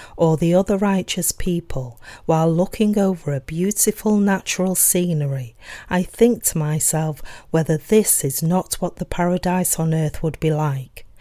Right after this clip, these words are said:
That our hearts are drawn closer by sharing a couple of jokes, I think to myself that this is a small kingdom of God and the very earthly paradise.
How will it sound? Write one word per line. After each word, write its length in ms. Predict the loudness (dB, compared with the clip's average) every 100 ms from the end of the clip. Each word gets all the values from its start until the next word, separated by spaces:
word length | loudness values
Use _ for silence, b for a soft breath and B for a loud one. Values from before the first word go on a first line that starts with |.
| B B -2
That 260 | 0 2 2
our 240 | 4 2
hearts 520 | 2 0 2 0 -2
are 180 | -2 -2
drawn 440 | 0 2 4 2
closer 540 | -2 0 0 0 -2 -2
by 220 | -2 -2
sharing 540 | -2 0 2 2 0
a 60 | -4
couple 460 | -4 -4 2 4 4
of 160 | 0
jokes, 500 | -2 -2 -2 -6 -10 B B B -2
I 200 | 0 2
think 320 | 2 0 0
to 160 | -2
myself 680 | 0 0 -2 -2 -2 -2 -6 B B -4
that 200 | -4 0
this 240 | 0 0
is 140 | -2 -2
a 80 |
small 500 | 0 0 2 2 2
kingdom 500 | 0 0 0 0 0
of 200 | -2 -2
God 340 | -2 -2 -2 -8 B B
and 160 | -2 0
the 100 | 0
very 500 | 0 2 4 4 0 -2
earthly 460 | 0 0 0 -4 -4
paradise. 920 | 0 0 0 -2 -4 -4 -6 -8